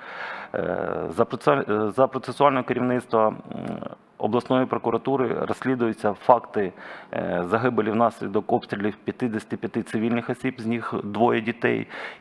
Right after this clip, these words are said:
і поранення двісті сорока однієї цивільної особи, з яких двадцять сім дітей. Через обстріли зазнали пошкодження та руйнування, е, майно понад дев'ять,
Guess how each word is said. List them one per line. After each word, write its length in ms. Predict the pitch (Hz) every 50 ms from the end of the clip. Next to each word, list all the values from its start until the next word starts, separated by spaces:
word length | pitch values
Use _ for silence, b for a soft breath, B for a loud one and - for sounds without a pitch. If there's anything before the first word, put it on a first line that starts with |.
| B -
і 280 | - 113 117 117 110 104 - -
поранення 800 | - 117 113 120 135 139 135 127 123 123 120 117 - - - - 101 92
двісті 300 | 90 110 123 - - 120
сорока 300 | 104 - 107 107 - 110
однієї 360 | 110 104 98 110 113 113 110 101
цивільної 440 | - - 113 117 123 123 127 127
особи, 320 | 127 123 - 123 123 120 117
з 80 | 101
яких 260 | 107 104 - 123 120 113
двадцять 260 | 98 101 104 - -
сім 160 | - 113 107
дітей. 320 | 104 110 - - - - - - - - B B B B B B B B
Через 300 | B - 143 143 143 127
обстріли 480 | 131 113 104 - - 92 87 87 87 80
зазнали 380 | 85 92 98 107 127 143 147 135
пошкодження 560 | - - 117 - - 139 127 120 127 123 110
та 140 | - - 110
руйнування, 640 | 117 117 110 113 113 120 123 131 127 123 107 98 92 - - - - - -
е, 260 | - 92 95 92 92
майно 560 | 90 95 101 110 117 117 123 127 127 127 - - -
понад 320 | - 117 120 117 - 95 90
дев'ять, 440 | 110 117 117 117 117 - - -